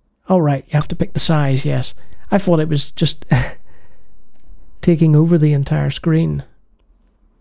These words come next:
I've already spent too much time on this, I know. There we go. He's back. He's back, folks. Don't worry. And we'll give him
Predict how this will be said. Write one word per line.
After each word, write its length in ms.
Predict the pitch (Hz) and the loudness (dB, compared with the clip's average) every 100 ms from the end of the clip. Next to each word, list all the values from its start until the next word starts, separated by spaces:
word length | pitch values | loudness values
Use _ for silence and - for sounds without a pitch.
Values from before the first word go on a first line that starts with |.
| _ _ _ _ _ - - - - | _ _ _ _ _ -18 -8 -6 -2
I've 100 | 151 | 2
already 320 | 202 180 156 | 2 4 4
spent 380 | 147 - 147 104 | 2 0 -2 -2
too 120 | - | -2
much 260 | 147 143 - | -2 -2 -4
time 280 | - 147 135 | 0 0 0
on 160 | 135 | 0
this, 260 | 139 139 - | 0 -2 -2
I 100 | 156 | -2
know. 340 | 139 135 139 - - - - - - - - - - | 0 -2 -4 -4 -6 -6 -6 -6 -6 -6 -6 -6 -4
There 160 | - 147 | -2 0
we 120 | 123 | 0
go. 160 | - - - - - - | -4 -4 -6 -6 -6 2
He's 220 | 220 175 | 4 4
back. 460 | - 113 - - - | 0 -6 -6 -6 0
He's 160 | 233 | 2
back, 320 | 185 156 139 | 2 -2 -4
folks. 320 | - 165 151 - | 0 0 0 0
Don't 220 | 214 220 | 0 0
worry. 400 | 160 156 151 147 - - - - - - - | -2 0 -2 -4 -8 -12 -12 -12 -12 -10 -6
And 400 | 170 76 143 - - - | -2 0 -2 -2 -4 -2
we'll 300 | 151 147 139 | 0 0 0
give 260 | 165 147 | 0 0
him 400 | - 147 143 143 | 0 0 0 -2